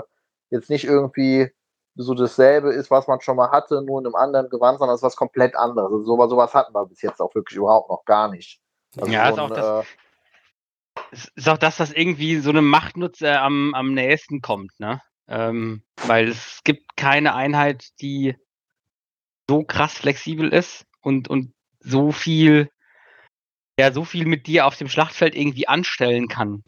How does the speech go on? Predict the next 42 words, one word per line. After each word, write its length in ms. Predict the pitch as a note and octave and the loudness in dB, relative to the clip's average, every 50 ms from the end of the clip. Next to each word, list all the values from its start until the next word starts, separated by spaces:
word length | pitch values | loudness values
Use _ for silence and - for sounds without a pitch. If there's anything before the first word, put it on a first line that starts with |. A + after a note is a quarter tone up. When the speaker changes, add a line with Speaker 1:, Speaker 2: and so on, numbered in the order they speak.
| _ - | _ -10
Speaker 2:
ja. 240 | A2 A2 A2+ B2 C3 _ _ _ _ _ _ _ _ _ _ _ _ _ _ _ _ _ _ _ _ _ _ _ _ _ _ _ _ _ _ _ _ _ | -6 -6 -6 -6 -8 _ _ _ _ _ _ _ _ _ _ _ _ _ _ _ _ _ _ _ _ _ _ _ _ _ _ _ _ _ _ _ _ _
Speaker 1:
Nee, 160 | - G2 F2+ - | -14 -12 -8 -8
also 160 | - F2+ G2 | -6 -4 0
das 180 | G#2 G#2+ - | 0 0 0
ist, 220 | - C#3 C3 - - - - - | 0 -2 -4 -6 -12 -20 -8 0
das 120 | - C#3 E3 | 4 4 4
ist 40 | G3 | 4
ein 80 | F#3 | 4
Center-Stück. 760 | - - D#3+ E3 D#3+ D3+ A2+ - - - - - G2 F#2 - - _ _ _ | 4 4 2 4 2 0 0 0 -4 -10 -8 -8 -8 -8 -10 -16 _ _ _
Also 380 | - G#2 G2+ G#2 G2+ F#2+ F#2 - _ | -6 -6 -4 -4 -4 -6 -6 -6 _
Mando 300 | - G#2 A2 A2+ A#2+ A#2+ | -4 -4 -2 0 0 -2
ist 140 | A2+ - C#3 | -2 -2 -4
nicht 160 | D3 C#3+ - | -8 -4 -4
nur 120 | D#3 C#3 | -4 -2
hier, 300 | C#3 C#3 C#3+ C#3 C#3 C#3 - _ _ _ - | 2 4 4 4 4 4 0 _ _ _ 2
„Ja, 140 | C3 C#3 | 2 2
ich 120 | C#3+ C#3 - | 4 2 0
hab 140 | C#3 C3 - | -4 -2 -4
Lust, 200 | D3 D3 - - | -6 -6 -2 -2
mal 120 | B2 B2 | -2 0
Double 360 | A#2+ - C3+ C3+ C3 C#3 B2+ | 4 4 4 4 2 -2 0
Bounty 360 | A#2+ B2 A#2+ C3 D3 D3+ - | 2 4 4 4 2 0 -2
oder 160 | D#3 C#3+ C#3 C3 | 0 0 0 0
so 100 | C#3 C3 | -2 -8
zu 80 | - | -10
spielen“, 160 | - - C3+ | -8 -4 -2
das 140 | B2+ B2+ B2+ | 0 0 -2
ist 180 | C3 C3 - - | -4 -2 2 4
halt, 180 | B2+ A#2+ B2 - _ _ _ _ _ _ _ _ - | 4 4 2 0 _ _ _ _ _ _ _ _ -2
Din 200 | C#3+ C#3+ D3+ C#3+ | -2 0 0 -2
ist 260 | C#3 A#2+ C3 - - | -6 -6 -8 -8 -8
wirklich, 400 | C#3 C3+ C3 _ - B2+ A#2+ - | -8 -8 -8 _ -12 -14 -12 -10
das 140 | - B2 A#2+ | -8 -8 -8
ist 60 | A#2+ | -8
ein 60 | B2 | -8
Centerpiece-Stück. 840 | - - B2+ A#2+ - A#2 G#2 - - G#2 - - - G#2 F#2+ - - | -6 -6 -6 -4 -4 -6 -6 -6 -8 -14 -10 -4 -4 -4 -2 -2 -2
Also 160 | F#2+ G2+ G#2 | -4 0 2
der 380 | G2+ A2 A2 A2 A2+ A2+ A2 A2 _ _ _ _ _ _ | 4 6 6 6 6 4 2 -2 _ _ _ _ _ _
kann 220 | - C#3+ D3 D3+ | -2 -2 0 2
auch 100 | C#3 C3 | 2 0
mit 140 | C#3 C#3 C#3 | 0 2 2
den 160 | - C3+ C3 | 0 0 0